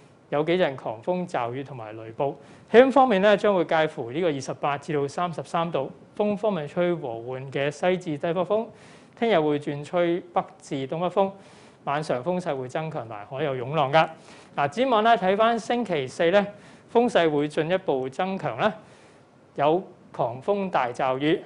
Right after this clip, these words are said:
海有非常大浪至巨浪，同埋有湧浪㗎。海水嘅上漲咧，有機會咧會引致沿岸同埋低洼地區嘅水浸，大家要特別注意啦。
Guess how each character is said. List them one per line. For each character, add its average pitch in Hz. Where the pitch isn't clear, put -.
海 156
有 156
非 185
常 143
大 127
浪 131
至 135
巨 131
浪， 123
同 127
埋 107
有 123
湧 135
浪 143
㗎。 156
海 208
水 220
嘅 220
上 143
漲 151
咧， 185
有 139
機 185
會 139
咧 160
會 147
引 135
致 151
沿 139
岸 127
同 131
埋 107
低 160
洼 175
地 131
區 165
嘅 147
水 135
浸， 139
大 120
家 147
要 139
特 127
別 120
注 -
意 147
啦。 170